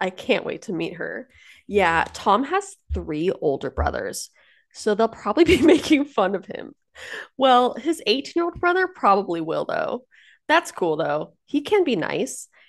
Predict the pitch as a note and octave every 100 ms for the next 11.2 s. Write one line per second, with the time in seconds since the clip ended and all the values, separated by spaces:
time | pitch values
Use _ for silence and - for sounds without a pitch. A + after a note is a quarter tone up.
0 | _ F#3 F3 D#3 - G#3 D4+ - G3+ G3
1 | G#3 - D#3 D3 D3 E3+ - A3+ - -
2 | G3 - D4 D4 C#4+ A#3+ E3+ D#3 G#3 D4
3 | - - D3+ C#3+ D3+ G3+ A#3 - C4+ -
4 | - F4+ - G4 - G#3+ E3 E3 - F#3+
5 | G3 G3 E3+ E2+ - - F4 - - -
6 | - - D4+ - - B3 D#4+ A#4 - _
7 | E3 D#3+ F3 F#3+ C#4+ D4 D#4+ D#4+ F4 E4+
8 | - G3 F#3+ F#3+ - D3+ D#3 G#3+ D3 -
9 | D#3 - - - _ _ _ _ - C4+
10 | F#4 A4 E4+ - A#3 - - - - E3+
11 | - -